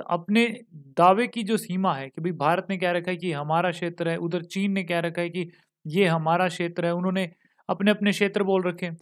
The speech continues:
तो वहाँ पर वो गश्त लगाते थे। दो हज़ार छह तक ये सब चीज़ें चल रही थी, लेकिन उसके बाद चीन जो है, देखिए अब चीन की अगर प्रवृत्ति जाने तो वो धीरे, धीरे, धीरे अंदर सरकता है, ये थोड़ा-थोड़ा inch by inch अंदर आने की कोशिश करता है, प्रोवोक करने की कोशिश करता है।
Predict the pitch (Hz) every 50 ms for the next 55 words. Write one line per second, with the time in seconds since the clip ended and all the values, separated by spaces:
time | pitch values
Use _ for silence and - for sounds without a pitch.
0 | _ _ _ _ - 214 196 196 208 220 208 240 233 226 233 185 160 196 214 208
1 | - 208 196 180 180 180 175 180 185 170 202 220 202 - - _ - 165 208 208
2 | 233 233 226 247 240 240 - - - 226 240 233 247 226 196 233 220 226 220 185
3 | - 214 208 214 202 180 190 180 170 180 190 180 240 220 220 185 214 208 208 190
4 | 175 - - 208 185 202 202 202 196 202 - 214 214 226 233 208 190 180 185 175
5 | 165 151 175 165 185 180 165 160 - - 185 185 190 190 180 202 190 185 190 185
6 | - 180 170 165 165 156 151 208 202 160 160 147 143 139 139 170 170 - _ _
7 | _ _ _ _ - 247 254 262 180 165 160 185 240 262 190 196 214 240 240 180
8 | 214 220 226 220 202 202 190 165 - 165 151 143 - _ - 147 120 - _ _
9 | _ _ _ _ _ _ _ _ _ - - 180 175 185 185 185 165 - 196 202
10 | 196 185 190 190 190 - 196 185 190 190 196 185 185 185 180 180 185 180 - 185
11 | 170 170 185 180 - 175 165 165 185 185 196 185 170 185 170 156 170 170 165 170
12 | 160 151 - 175 170 170 165 165 - 185 175 185 214 208 208 202 190 180 185 190
13 | 185 185 190 165 185 175 160 170 185 170 165 - 165 160 - 165 160 151 -